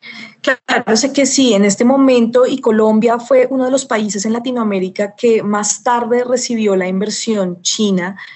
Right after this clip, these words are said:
pero en este momento, y gracias a la apertura, pues, de proyectos ganados a través de licitaciones, como lo fue en su momento, y ya está a punto de terminar la carretera al mar dos,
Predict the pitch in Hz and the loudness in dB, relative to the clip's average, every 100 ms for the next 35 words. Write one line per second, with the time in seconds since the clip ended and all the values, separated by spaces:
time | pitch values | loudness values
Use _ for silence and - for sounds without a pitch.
0 | _ 220 202 202 208 208 220 233 233 220 | _ -2 0 -2 -4 -4 -4 0 0 0
1 | 214 196 185 202 202 226 226 240 233 214 | -4 -10 -4 -2 0 -2 -2 -2 -4 -6
2 | 208 - 214 196 175 175 - 214 202 214 | -10 -6 -4 0 0 -2 -4 -4 -2 0
3 | 202 190 - - 208 190 214 202 - 214 | 0 -2 -6 -4 -4 0 0 0 -4 -4
4 | 214 226 202 185 185 196 208 208 196 190 | -2 -2 0 0 -2 -6 -2 -2 -2 -4
5 | 190 220 202 196 208 190 185 185 - 202 | -6 -6 -4 -2 0 0 0 -4 -8 -4
6 | 214 202 196 - 214 202 - 202 190 190 | -2 -2 -4 -10 -4 -4 0 0 0 -2
7 | 214 214 220 208 196 190 196 202 196 202 | -4 -2 -2 0 -2 -2 -2 -2 -2 -6
8 | - 220 208 208 202 220 214 202 185 180 | -4 -4 -2 -4 -4 -4 -4 -2 -2 -2
9 | - - - 196 196 202 202 208 190 185 | -4 -18 -6 -6 -2 -2 -2 0 0 0
10 | 190 196 196 208 202 196 | 0 0 -2 0 0 -2